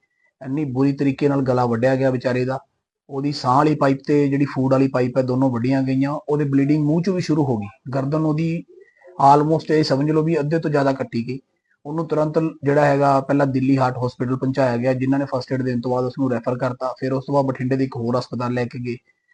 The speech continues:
ਉਹਨਾਂ ਨੇ ਵੀ ਹਾਲਤ ਨੂੰ ਸੀਰੀਅਸ ਦੇਖਦੇ ਹੋਏ ਉਹਨਾਂ ਨੂੰ ਏਮਜ਼ ਰੈਫਰ ਕਰਤਾ। ਤੇ ਹਾਲਤ ਬਹੁਤ ਨਾਜ਼ੁਕ ਬਣੀ ਹੋਈ ਹੈ।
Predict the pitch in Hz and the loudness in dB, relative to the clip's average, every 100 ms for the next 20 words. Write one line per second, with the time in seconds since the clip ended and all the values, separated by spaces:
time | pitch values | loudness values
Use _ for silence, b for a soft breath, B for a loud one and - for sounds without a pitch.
0 | _ 156 170 180 170 151 135 135 151 - | _ -6 -2 0 0 2 0 0 -4 -2
1 | 143 151 143 135 127 131 131 135 139 143 | -2 -2 -2 0 0 0 2 2 2 0
2 | - 131 131 131 120 - 120 117 113 113 | -2 -2 0 0 -2 -6 -8 -8 -8 -10
3 | - _ _ _ _ _ 147 143 - 131 | -12 _ _ _ _ _ -10 -8 -2 0
4 | 139 139 139 143 147 143 139 131 127 139 | 2 0 2 2 2 2 2 2 0 0
5 | 139 143 139 139 139 135 | 0 2 2 2 2 0